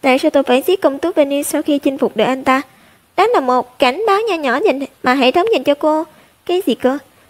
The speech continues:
Tôi biết cô làm rất nhiều chuyện để giúp đỡ cho các mục tiêu trước đó, để xem như là bù đắp cho họ.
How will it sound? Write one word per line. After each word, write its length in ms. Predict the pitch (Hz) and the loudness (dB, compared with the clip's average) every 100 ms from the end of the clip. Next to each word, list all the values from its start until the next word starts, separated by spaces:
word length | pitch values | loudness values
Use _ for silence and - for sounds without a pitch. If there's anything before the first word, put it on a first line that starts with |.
| _ - | _ 0
Tôi 120 | 311 | 2
biết 180 | 349 - | 2 2
cô 100 | 339 | 2
làm 180 | 285 254 | 2 0
rất 180 | 392 | 0
nhiều 220 | 392 254 247 | 0 -2 2
chuyện 200 | 240 240 | 2 2
để 80 | 285 | 0
giúp 100 | 392 | 0
đỡ 120 | 226 | 0
cho 100 | 262 | 0
các 200 | 294 349 | 0 -2
mục 180 | 359 247 | -2 -2
tiêu 140 | 285 285 | -2 0
trước 220 | 370 - | 0 0
đó, 220 | 330 370 453 | 0 0 -2
để 120 | 285 | 0
xem 220 | - 294 | 2 0
như 100 | 285 | 2
là 80 | 277 | 0
bù 200 | 226 220 | 2 2
đắp 200 | 220 - | 2 0
cho 80 | 302 | 0
họ. 260 | 285 196 | 0 -2